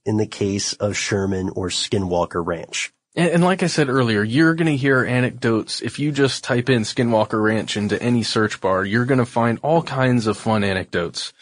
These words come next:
Speaker 2: that make me, it takes me back to my X-Files days where I just wanna go, "Oh man, I love this. This is so cool." Hopefully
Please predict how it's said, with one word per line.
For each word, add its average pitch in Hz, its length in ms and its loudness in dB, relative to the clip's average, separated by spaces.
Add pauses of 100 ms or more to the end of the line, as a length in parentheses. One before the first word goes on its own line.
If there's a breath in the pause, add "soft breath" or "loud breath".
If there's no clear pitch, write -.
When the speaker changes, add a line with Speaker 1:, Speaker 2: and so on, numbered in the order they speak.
(340 soft breath)
Speaker 2:
that 104 340 0
make 110 340 0
me, 110 500 0 (460)
it 110 220 -2
takes 113 240 -2
me 123 80 2
back 113 180 2
to - 80 -2
my 107 160 2
X-Files 98 580 -2
days 87 300 -2
where 87 100 -4
I 90 40 -4
just 92 220 -6
wanna 101 200 -2
go, - 100 -10
"Oh 104 200 0
man, 104 260 -2
I 95 40 -2
love 104 280 0
this. 92 300 -4 (320 loud breath)
This 123 180 -4
is 110 80 -2
so 110 240 2
cool." 98 380 -2
Hopefully 110 640 0